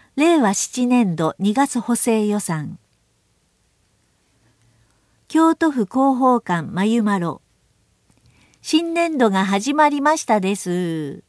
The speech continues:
長引く物価高騰などの影響を受ける府民生活や事業活動への対策のほか、皆さんの命と健康を守る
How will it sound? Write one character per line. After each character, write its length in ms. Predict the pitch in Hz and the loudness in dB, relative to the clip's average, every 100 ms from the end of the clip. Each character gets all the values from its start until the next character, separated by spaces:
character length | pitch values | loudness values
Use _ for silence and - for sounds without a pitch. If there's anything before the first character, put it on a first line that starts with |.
| _ _ _ _ _ _ _ _ _ _ _ _ _ _ _ _ _ _ _ _ _ _ _ - | _ _ _ _ _ _ _ _ _ _ _ _ _ _ _ _ _ _ _ _ _ _ _ 2
長 260 | 240 285 330 | 4 4 4
引 160 | 320 | 2
く 220 | - 214 | 2 0
物 200 | 185 233 - | 2 -2 2
価 180 | 311 302 | 2 4
高 260 | 277 277 | 2 2
騰 240 | 277 269 262 | 2 2 2
な 160 | 262 | 2
ど 120 | 226 | 2
の 140 | 190 175 | 0 -2
影 260 | - 254 | 0 -2
響 300 | 247 254 240 | 0 0 2
を 140 | 226 214 | 2 0
受 240 | 214 208 | 0 -2
け 80 | 160 | -2
る 140 | 151 - _ | -4 -8 _
府 200 | _ 233 | _ 0
民 200 | 302 294 | 0 -4
生 280 | - 277 277 | -2 0 0
活 320 | 208 196 180 | -2 -4 -2
や 180 | 175 - - | -2 -2 -4
事 160 | 208 | -4
業 260 | 226 285 285 | 0 2 2
活 260 | 262 240 | -2 -2
動 220 | 208 185 175 | -2 0 0
へ 80 | |
の 160 | 165 151 | -2 -4
対 220 | 208 220 | -4 -4
策 320 | - 202 - | -4 -6 -2
の 120 | 180 175 | -2 -2
ほ 140 | 170 | -6
か、 260 | - 147 - _ _ _ _ _ _ _ _ _ | -6 -8 -8 _ _ _ _ _ _ _ _ _
皆 220 | 226 294 339 | 2 2 2
さ 180 | 254 | 2
ん 80 | 202 | 2
の 120 | 185 | 0
命 340 | 202 254 240 - | 0 0 0 -2
と 160 | 180 | -4
健 220 | - 240 226 | 0 0 0
康 160 | 233 | 2
を 220 | 226 214 | 2 2
守 400 | 202 214 202 175 | 0 0 0 0
る 140 | 151 | -4